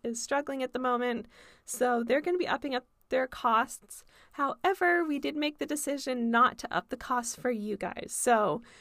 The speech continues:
here in Elle's Cottage, we're gonna be taking on that cost ourselves so that you guys don't have to pay more during Christmas.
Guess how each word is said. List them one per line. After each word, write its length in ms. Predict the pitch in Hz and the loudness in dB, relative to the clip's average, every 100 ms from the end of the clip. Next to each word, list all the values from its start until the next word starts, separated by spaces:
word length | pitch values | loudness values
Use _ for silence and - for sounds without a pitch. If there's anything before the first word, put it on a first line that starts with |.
| - _ _ | -20 _ _
here 320 | - - 339 | -18 -2 2
in 60 | 359 | 4
Elle's 240 | 294 294 | 4 2
Cottage, 460 | - 320 294 269 254 | 0 0 2 2 0
we're 180 | 254 285 | 0 2
gonna 160 | 294 | 2
be 160 | 294 302 | 0 0
taking 380 | 302 285 294 285 | 0 -6 -4 -4
on 140 | 269 | -2
that 180 | 254 233 | -2 -4
cost 360 | - 247 240 240 | 0 0 2 2
ourselves 920 | 233 233 254 240 339 480 - - - - | 2 2 6 6 6 2 -2 -10 -12 -10
so 240 | - 254 | 0 0
that 240 | 247 240 | 0 -2
you 120 | 247 269 | -4 0
guys 380 | 262 262 240 | 2 2 0
don't 300 | 226 247 285 | 0 0 0
have 240 | - 311 - | -4 -10 -8
to 80 | 311 | -8
pay 260 | 302 254 | -4 -2
more 260 | 240 240 233 | 0 2 2
during 280 | 233 226 233 | 0 -2 -4
Christmas. 760 | 247 240 240 233 233 233 - | -6 -6 -2 0 0 -6 -16